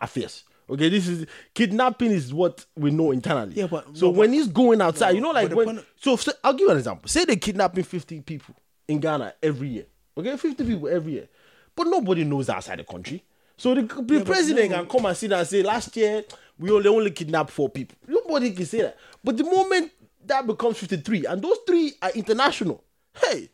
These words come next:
Speaker 1: news people will come.
Speaker 2: Yeah, but, but, but, but,
Speaker 1: <laughs> Like,
Speaker 2: but, but
Speaker 1: everybody will show up.
Speaker 2: I understand what you're saying, but the point is this, right?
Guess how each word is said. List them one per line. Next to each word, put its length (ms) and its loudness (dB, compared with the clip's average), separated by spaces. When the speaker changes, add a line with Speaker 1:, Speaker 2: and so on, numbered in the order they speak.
Speaker 1:
news 300 2
people 240 -2
will 100 0
come. 220 0
Speaker 2:
Yeah, 140 -6
but, 300 4
but, 180 4
but, 200 2
but, 140 -2
Speaker 1:
<laughs> 120 -2
Like, 280 2
Speaker 2:
but, 100 -10
but 120 -10
Speaker 1:
everybody 540 2
will 140 2
show 320 2
up. 100 -6
Speaker 2:
I 120 -6
understand 340 -4
what 60 2
you're 100 0
saying, 240 -2
but 100 -4
the 80 -4
point 360 -4
is 180 -8
this, 240 -12
right? 340 -18